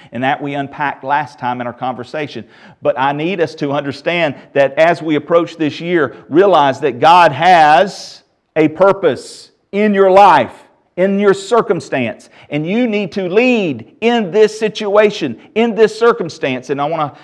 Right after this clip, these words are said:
help us see how we're to lead as we look at this today. So, God has helped you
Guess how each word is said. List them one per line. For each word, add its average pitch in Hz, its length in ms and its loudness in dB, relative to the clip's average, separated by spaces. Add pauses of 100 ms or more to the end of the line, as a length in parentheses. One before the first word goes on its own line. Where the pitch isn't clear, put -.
help 202 280 0
us 151 240 -4 (300)
see 180 420 -8
how 262 380 -4
we're 214 160 -6
to 135 160 -12
lead 101 500 -10 (800)
as 127 220 -6
we 120 360 -10 (540)
look 135 300 -8
at 117 340 -6
this 113 380 -10
today. 104 500 -16 (380)
So, 175 440 2 (840)
God 175 220 4
has - 320 -10 (580)
helped - 380 0
you 120 340 -10